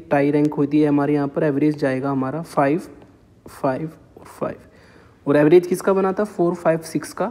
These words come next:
तो सिक्स के बाद जो ranking होगी अब सेवन देंगे और एट देंगे। सेवन किसको जाएगी? ट्वेंटी को। और टेन जाएगी हमारी, टेन को जाएगी हमारी eight rank, ठीक है।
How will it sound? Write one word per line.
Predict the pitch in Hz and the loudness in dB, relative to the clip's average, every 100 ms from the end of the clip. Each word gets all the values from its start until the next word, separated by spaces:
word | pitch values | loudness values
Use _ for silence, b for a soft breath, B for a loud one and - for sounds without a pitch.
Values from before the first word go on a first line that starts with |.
| - - | -10 -8
तो | 165 | -6
सिक्स | 160 214 - | 0 -2 0
के | 226 | 2
बाद | 202 180 170 | 2 2 0
जो | 180 | 0
ranking | 160 156 160 | 0 0 -2
होगी | 151 143 | -2 0
अब | 165 | -2
सेवन | 160 139 135 151 | 0 0 2 2
देंगे | 160 160 170 | 2 0 0
और | - | 0
एट | 139 127 | -4 -4
देंगे। | 131 123 131 | -6 -4 -4
सेवन | 156 151 165 | -2 0 -2
किसको | 165 - 175 | -6 -6 -2
जाएगी? | 175 170 190 254 B B B - - | 0 0 -4 -8 B B B -20 -4
ट्वेंटी | 135 127 147 | -2 0 -2
को। | 139 202 240 - | -2 -4 -4 -8
और | 165 131 | -12 -4
टेन | 156 156 165 | 0 0 0
जाएगी | 143 135 135 | -2 -4 -6
हमारी, | 135 131 143 208 - B B - | -6 -6 -4 -6 -8 B B -2
टेन | 151 165 | 2 2
को | 165 | 2
जाएगी | 170 143 131 139 | -2 -4 -6 -8
हमारी | 131 131 - - 147 | -8 -10 -10 -10 -8
eight | 131 - | -6 -8
rank, | - - - - - _ _ _ - b b b b b b b b b _ - | -16 -18 -20 -20 -20 _ _ _ -20 b b b b b b b b b _ -8
ठीक | 208 | -4
है। | 247 | -6